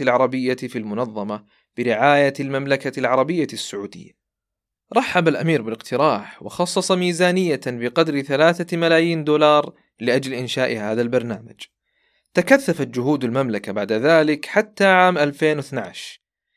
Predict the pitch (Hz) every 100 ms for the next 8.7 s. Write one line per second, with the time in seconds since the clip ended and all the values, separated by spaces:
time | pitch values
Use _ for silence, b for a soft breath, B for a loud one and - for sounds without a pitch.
0 | _ _ 135 135 123 135 180 190 139 113
1 | 107 110 - 110 127 165 113 107 110 110
2 | 135 214 233 240 190 - - 180 202 214
3 | 208 247 247 202 135 - 175 - 127 117
4 | 107 104 143 131 113 117 107 135 123 113
5 | 101 143 156 104 104 - _ _ _ -
6 | 139 151 170 170 156 156 160 165 160 160
7 | 151 147 151 151 - 139 135 131 143 139
8 | 143 135 123 151 131 107 -